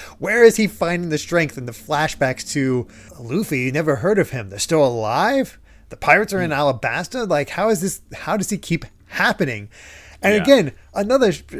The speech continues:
Speaker 1: demonstration of plans within plans.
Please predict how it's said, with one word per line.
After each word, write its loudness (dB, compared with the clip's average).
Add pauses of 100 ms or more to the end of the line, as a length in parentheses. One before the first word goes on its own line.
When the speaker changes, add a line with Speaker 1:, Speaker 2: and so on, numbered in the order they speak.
(280)
Speaker 1:
demonstration 0
of -8
plans -2
within -2
plans. 0